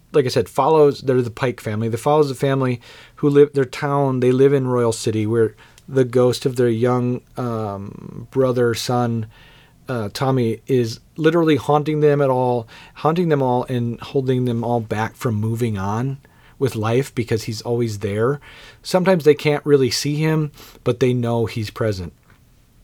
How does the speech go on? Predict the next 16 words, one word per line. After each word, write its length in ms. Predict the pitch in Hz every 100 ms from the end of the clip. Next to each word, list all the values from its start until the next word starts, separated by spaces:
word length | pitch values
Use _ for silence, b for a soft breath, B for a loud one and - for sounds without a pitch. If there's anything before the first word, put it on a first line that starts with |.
| _ _ _ _ _ _ - -
It's 100 | -
a 60 |
great, 380 | 123 147 156 156 _
um, 720 | 139 131 123 120 113 110 104 -
jumping 320 | 117 151 131
on 180 | 127 139
point 320 | 160 160 156
if 280 | 131 123 -
you've 140 | 120
never 220 | 120 120 120
read 280 | 120 123
Jeff 260 | 120 127 -
Lemire. 400 | 120 120 135 139 B B B B B
Um, 460 | 123 117 113 110 107
from 260 | - 120
what, 300 | 127 143 143